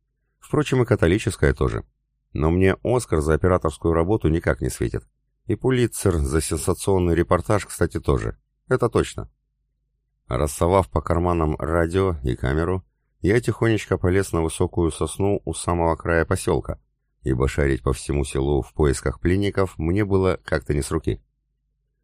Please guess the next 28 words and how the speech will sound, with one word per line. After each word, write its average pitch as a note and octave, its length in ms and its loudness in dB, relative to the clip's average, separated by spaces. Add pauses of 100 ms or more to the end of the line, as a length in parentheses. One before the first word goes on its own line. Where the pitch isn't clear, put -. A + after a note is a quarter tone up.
(140)
То, A2+ 120 4
что - 140 0
я G2 140 6
увидел G2 420 4
с - 100 -6
высоты F#2+ 340 0
птичьего F#2 380 0
полета, G2 520 0 (160)
меня E2+ 260 0
скорее E2+ 400 0
озадачило, D#2+ 520 0
чем C#2+ 180 -4
расстроило. B1 540 -4 (600)
Во-первых, G2 720 2
озер E2 380 0
было E2+ 240 0
два. D#2 260 0 (580)
Одно C#2 260 -2
небольшое — C2+ 680 0 (160)
с - 140 -18
обвалившимися C#2+ 840 -2
неровными C#2+ 480 0
краями, D2+ 580 -2 (200)
явно D2 320 0
природного C#2 500 0
происхождения, C#2 840 -2 (500)
а D2 120 0
второе G2 520 2